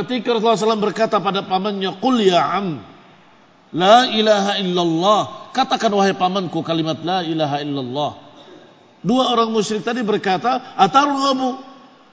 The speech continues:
an millati Abdul Muttalib?" Apakah engkau akan mengucapkan kalimat ini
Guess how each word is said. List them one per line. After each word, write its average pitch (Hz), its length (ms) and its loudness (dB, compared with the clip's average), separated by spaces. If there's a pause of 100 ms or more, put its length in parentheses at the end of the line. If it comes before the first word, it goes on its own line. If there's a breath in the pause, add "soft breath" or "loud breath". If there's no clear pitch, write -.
(340)
an 202 240 0
millati 254 400 2
Abdul 247 420 2
Muttalib?" 233 560 4 (720)
Apakah 254 480 4
engkau 254 640 0
akan 233 240 -2
mengucapkan 240 560 -2
kalimat 240 400 -2
ini 254 320 -4